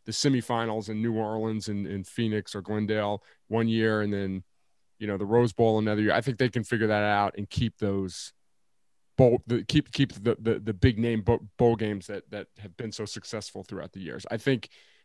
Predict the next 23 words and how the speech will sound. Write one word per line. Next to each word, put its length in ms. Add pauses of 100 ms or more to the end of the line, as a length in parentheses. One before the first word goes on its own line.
now 200
if 240
you 40
go 120
to 80
twelve, 480
then, 220
then, 180
then 180
you've 140
got 160
two 160
rounds 260
at 60
home. 200
But 100
I, 200
I 60
think 240
they'll 160
find 320
a 80
way 420